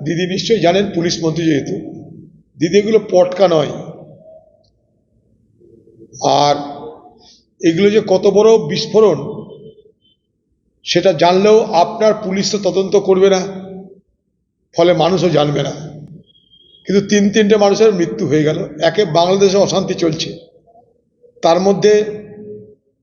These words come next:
সাগরপাড়া সীমান্ত এলাকা, সেখানে ভয়ঙ্কর বোমা বিস্ফোরণ।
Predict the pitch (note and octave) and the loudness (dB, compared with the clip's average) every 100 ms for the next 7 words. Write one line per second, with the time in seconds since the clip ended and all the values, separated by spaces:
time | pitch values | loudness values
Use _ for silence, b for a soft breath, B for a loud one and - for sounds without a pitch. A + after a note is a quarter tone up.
0 | - D#3+ E3 G3 G3 G3+ F#3+ F3 F#3 F#3 | -10 0 2 4 4 2 2 0 -2 0
1 | F3+ D#3+ - B2 - - - - _ _ | 0 0 0 -6 -14 -18 -20 -20 _ _
2 | _ - F3 F3+ G3 F3 D3 F#3 G3 G3 | _ -2 0 2 2 2 0 0 2 0
3 | D#3 E3+ F3 D#3+ - E3 D#3 - | 2 0 2 0 -2 -2 -2 -4